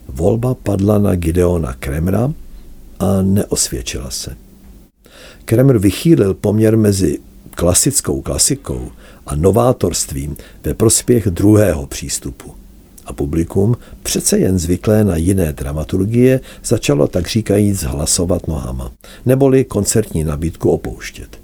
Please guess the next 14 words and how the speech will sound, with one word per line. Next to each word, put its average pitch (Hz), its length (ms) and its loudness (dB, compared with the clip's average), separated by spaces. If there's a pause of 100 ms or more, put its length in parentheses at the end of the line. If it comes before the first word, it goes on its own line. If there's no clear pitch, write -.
(360)
To 82 140 2
hrozilo 85 500 0
postupnou 90 600 -2
likvidací 90 720 -2 (160)
zdárného 82 640 -2
díla 87 460 -2 (400)
a - 140 -10
za - 180 -2
dva 90 220 0
roky 123 420 2
Kremer 92 400 0
na 65 120 -8
funkci 71 440 -6
rezignoval. - 720 -10